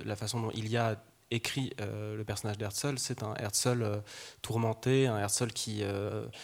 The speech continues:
euh, semble hanté par l'échec, euh, qui, euh, qui le menace en permanence, dans le, dans lequel il a l'impression de, de toujours replonger. Euh, est-ce que tu peux nous en dire un peu plus, justement, sur, sur ce que tu as découvert et ce que tu as écrit de, de la personnalité,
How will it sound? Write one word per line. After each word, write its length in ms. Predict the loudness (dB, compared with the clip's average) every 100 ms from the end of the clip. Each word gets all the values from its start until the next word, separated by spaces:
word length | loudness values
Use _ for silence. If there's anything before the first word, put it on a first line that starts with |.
| -12 -12 -12 -8
euh, 40 | -2
semble 500 | 0 0 0 -2 0
hanté 320 | 0 2 2
par 160 | 2 2
l'échec, 540 | 4 4 4 2 0
euh, 680 | -2 -2 -2 -2 -4 -4 -6 -8 -8
qui, 380 | -8 -6 -6
euh, 360 | -4 -6 -6 -8 -10 -14 -16 -10
qui 140 | -6
le 60 | -2
menace 400 | 2 4 4 2
en 60 |
permanence, 440 | -2 0 0 0 0
dans 80 | -2
le, 80 |
dans 100 | -4
lequel 160 | -4 -4
il 60 | -4
a 20 |
l'impression 320 | -2 -2 0
de, 160 | -2 -6 -10 -8
de 60 |
toujours 280 | -6 0 4
replonger. 540 | 4 4 2 2 0 -2 -12 -14 -14 -6
Euh, 500 | -2 0 0 -2 -4 -6 -6
est-ce 120 | -4
que 60 | -4
tu 120 | -2
peux 80 | 0
nous 100 | 2
en 60 |
dire 120 | 4 4
un 60 |
peu 100 | 2
plus, 160 | 2 0
justement, 360 | 0 0 2
sur, 180 | 0 0
sur 320 | 0 0 -2
ce 340 | -2 0 0 -2
que 120 | -2
tu 180 | -2 -2
as 60 |
découvert 520 | 0 0 0 2 2 2
et 60 |
ce 60 | -2
que 80 | -6
tu 160 | -4
as 200 | -2 -4 -4
écrit 420 | -6 -4 -4 -2
de, 460 | -2 -2 -2 -6 -4
de 120 | -4
la 100 | 0
personnalité, 720 | 0 2 4 4 2 2